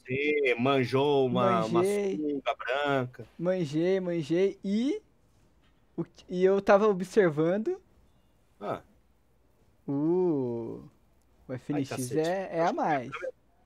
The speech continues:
Speaker 1: acho que eu buguei minha câmera aqui, ô Liminha.
Speaker 2: Voltou, voltou.
Speaker 1: Voltou, voltou?
Speaker 2: Tô te vendo.
Speaker 1: Tá vendo?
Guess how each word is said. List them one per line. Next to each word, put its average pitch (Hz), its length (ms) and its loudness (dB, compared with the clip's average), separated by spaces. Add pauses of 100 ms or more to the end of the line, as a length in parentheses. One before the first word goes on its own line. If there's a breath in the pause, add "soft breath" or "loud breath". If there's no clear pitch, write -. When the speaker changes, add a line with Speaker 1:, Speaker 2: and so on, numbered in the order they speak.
(320)
Speaker 1:
acho - 120 -20
que - 80 -16
eu 165 120 -8
buguei 147 420 -6
minha 180 140 -6
câmera 127 380 -2
aqui, 135 380 -6
ô 123 180 -2
Liminha. 117 200 -8
Speaker 2:
Voltou, 208 340 6
voltou. 196 460 2 (720)
Speaker 1:
Voltou, - 300 -4
voltou? 160 420 -2 (200)
Speaker 2:
Tô 170 100 0
te 226 140 -4
vendo. 147 320 2 (600)
Speaker 1:
Tá 110 80 -6
vendo? 139 360 -2